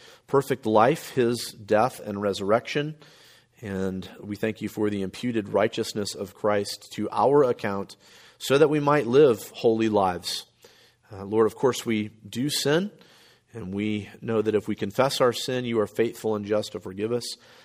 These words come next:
our sin and cleanse us from all unrighteousness because of the finished work of Christ.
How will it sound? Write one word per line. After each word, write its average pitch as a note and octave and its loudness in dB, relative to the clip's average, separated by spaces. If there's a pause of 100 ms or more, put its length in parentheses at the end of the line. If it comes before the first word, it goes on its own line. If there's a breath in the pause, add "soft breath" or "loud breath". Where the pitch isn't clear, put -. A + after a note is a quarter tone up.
(160 soft breath)
our F#2 -2
sin C#3 -2
and F#2+ -10
cleanse G#2+ -6
us F#2+ -8
from F#2+ -6
all G#2 -2
unrighteousness G#2+ -6
because G#2+ 2
of G2 -8
the G2+ -14
finished G2+ -10
work G2+ -10
of G2 -14
Christ. - -12